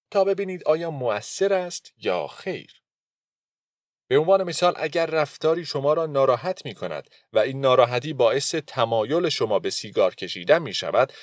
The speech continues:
خود را در شرایط ناراحت کننده مجسم کنید و ببینید که آیا با رفتار جدیدی که شرطی کرده اید، می‌توانید جلوی سیگار کشیدنتان را بگیرید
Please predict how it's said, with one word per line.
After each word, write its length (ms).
خود 200
را 140
در 160
شرایط 540
ناراحت 560
کننده 360
مجسم 500
کنید 420
و 80
ببینید 400
که 120
آیا 440
با 160
رفتار 600
جدیدی 500
که 140
شرطی 480
کرده 380
اید، 200
می‌توانید 640
جلوی 400
سیگار 480
کشیدنتان 760
را 120
بگیرید 680